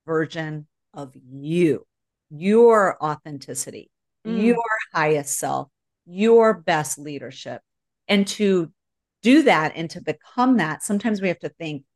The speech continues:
Speaker 1: higher.
Speaker 2: Yeah, no, I totally understand that. Um, and I think a lot of times too, and I, and I know for myself and, and for our businesses, it's one of those things where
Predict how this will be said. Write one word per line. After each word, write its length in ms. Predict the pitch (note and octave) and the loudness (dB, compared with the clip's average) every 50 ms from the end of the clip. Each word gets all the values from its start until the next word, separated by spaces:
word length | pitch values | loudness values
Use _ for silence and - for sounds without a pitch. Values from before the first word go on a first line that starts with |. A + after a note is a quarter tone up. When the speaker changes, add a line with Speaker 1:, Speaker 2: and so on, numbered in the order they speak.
| _ _ _ _ _ _ _ _ - | _ _ _ _ _ _ _ _ -10
Speaker 1:
higher. 400 | D#3+ D#3 D3 C3+ B2+ - - - _ _ _ _ _ _ _ _ _ _ _ | -10 -10 -10 -10 -14 -14 -14 -18 _ _ _ _ _ _ _ _ _ _ _
Speaker 2:
Yeah, 460 | G3 G3+ G#3+ G3+ F#3+ F#3 F3 E3+ F3+ - _ _ - | -8 -6 -2 0 2 2 0 0 -2 -6 _ _ -4
no, 300 | A#3+ B3+ B3 A#3 G#3 - - | 0 2 2 2 2 0 -2
I 140 | A#3 C#4 | -2 -4
totally 360 | C4 - F4 D#4+ D#4+ D#4 D#4 D4+ | -2 -4 -4 -4 -4 -4 -4 -6
understand 540 | D4 C#4+ D4 C#4+ - C#4 C4 B3 A#3+ A3 | -6 -6 -8 -10 -10 -12 -10 -10 -8 -6
that. 240 | G3 F#3 A3+ A3+ - | -4 -4 -4 -4 -4
Um, 240 | G#3+ A3+ A3+ G#3 F#3+ | -4 -2 -2 -4 -4
and 160 | G3 A#3 A#3+ | -6 -4 -2
I 120 | A#3 A#3 A#3+ | -2 -4 -4
think 480 | A#3 - C4+ C4+ C4+ C4 - _ - _ _ _ _ _ _ _ _ _ _ | -6 -10 -10 -10 -8 -10 -12 _ -20 _ _ _ _ _ _ _ _ _ _
a 120 | - A#3+ B3 | -4 -2 0
lot 240 | B3 A#3 A#3 A#3 | 2 2 2 2
of 80 | B3 B3 | 0 -2
times 420 | B3 B3+ A#3 A3+ A3+ G#3+ A3+ - | -4 -6 -6 -6 -6 -8 -10 -14
too, 280 | - - - C4 B3 A#3+ | -20 -12 -6 -4 -4 -2
and 80 | A3+ A#3 | 0 0
I, 260 | A3+ G#3 F3 F#3+ A#3 | 0 0 0 0 0
and 100 | A#3+ B3 | 0 2
I 200 | A#3+ B3 B3+ C4+ | 2 2 2 0
know 340 | C#4 C4+ B3+ B3+ B3+ C4 B3+ | 0 0 0 0 -2 -2 -4
for 100 | - B3 | -10 -8
myself 560 | A#3 A3+ A3 A3 A#3+ A#3 - A3 A3 A3+ A3 | -4 -4 -4 -4 -4 -4 -2 -2 -2 -2 -4
and, 140 | A3+ G#3+ G3+ | -6 -8 -8
and 720 | - G3+ A3 G#3+ G#3 G3+ G3 E3 - _ _ F#3 G3+ F#3 _ _ _ | -6 -6 -6 -6 -6 -8 -10 -12 -14 _ _ -20 -20 -20 _ _ _
for 160 | - A3 G#3 | -6 -4 -2
our 220 | F3 G#3 A3+ B3+ B3+ | 0 0 0 0 0
businesses, 680 | G#3+ A#3 G#3 - G#3 G3 G3 G3 G#3 G3 G3 F#3+ F#3 | -2 -6 -8 -8 -8 -10 -10 -10 -8 -8 -8 -8 -8
it's 300 | F#3 - G#3+ G#3+ A3 _ | -8 -8 -8 -10 -10 _
one 180 | G3 G#3 A3+ A3+ | -12 -8 -8 -6
of 80 | A#3 A#3 | -4 -2
those 180 | A#3 A3+ A3+ | -2 -2 -4
things 340 | A3+ A#3 A3 A3 G#3+ G3+ G3+ | -4 -10 -8 -8 -10 -10 -10
where 440 | G3 G#3+ G#3+ G3+ G3+ G3 F#3+ G3+ | -8 -6 -2 -2 0 0 -2 -4